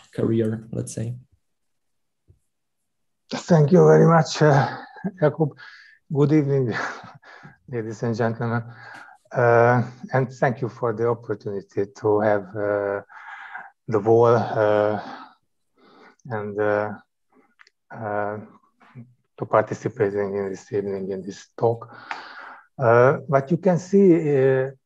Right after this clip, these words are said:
Speaker 2: in the wall, uh, is a part of a larger series.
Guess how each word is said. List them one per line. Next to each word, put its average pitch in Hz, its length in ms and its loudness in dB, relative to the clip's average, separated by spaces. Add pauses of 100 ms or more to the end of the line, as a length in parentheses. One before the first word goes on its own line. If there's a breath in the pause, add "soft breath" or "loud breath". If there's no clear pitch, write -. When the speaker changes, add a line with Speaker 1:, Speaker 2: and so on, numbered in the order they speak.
(360)
Speaker 2:
in 131 140 -6
the 123 100 -2
wall, 151 380 0
uh, 120 680 -10 (680 loud breath)
is 123 300 -6
a 120 440 0 (140)
part 156 320 2
of - 200 -12
a 123 200 -2
larger 127 520 -2
series. 131 580 -10